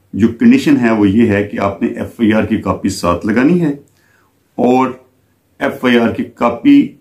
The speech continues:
जब तक साथ नहीं लगेगी उस वक्त तक उसको बेल नहीं मिलेगी। बाज़ हालात में ऐसे होता है कि किसी अक्यूज position के लिए एफ़आईआर कॉपी हासिल करना मुश्किल होता है, तो उस सूरत में उसको एफ़आईआर का नंबर दर्ज करना होता है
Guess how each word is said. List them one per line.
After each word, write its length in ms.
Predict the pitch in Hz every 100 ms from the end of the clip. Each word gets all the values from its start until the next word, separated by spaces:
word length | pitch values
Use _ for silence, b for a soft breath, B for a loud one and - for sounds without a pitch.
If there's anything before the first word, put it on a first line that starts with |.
| 104
जब 280 | 135 - -
तक 160 | 135 -
साथ 400 | - 117 117 110
नहीं 200 | 117 165
लगेगी 480 | 131 110 120 113 123
उस 220 | 113 -
वक्त 180 | 113 113
तक 300 | - 107 101 120
उसको 280 | 95 117 90
बेल 360 | 80 95 95
नहीं 260 | 95 82 85
मिलेगी। 1400 | 80 76 - - _ _ _ _ _ _ _ _ _ 85
बाज़ 220 | 98 127
हालात 280 | 120 131 127 135
में 80 |
ऐसे 200 | 123 101
होता 260 | 127 120 127
है 120 | 123 123
कि 340 | - 120 117 117 - _ -
किसी 260 | 113 123
अक्यूज 320 | 113 - 120 120
position 320 | 110 101 120 113
के 140 | 110
लिए 260 | 104 107 117
एफ़आईआर 1300 | - - _ _ _ _ _ _ - 117 - 117 117
कॉपी 280 | 117 -
हासिल 240 | 117 110 110
करना 200 | 113 113
मुश्किल 300 | 101 98 120
होता 220 | 110 120
है, 80 | 120
तो 180 | - 147
उस 140 | 143
सूरत 200 | 131 -
में 80 | 123
उसको 320 | 123 - 135 120
एफ़आईआर 400 | - 120 117 107
का 100 | 123
नंबर 340 | 104 98 123
दर्ज 180 | 110 98
करना 220 | 107 92
होता 300 | 90 90 87
है 180 | 95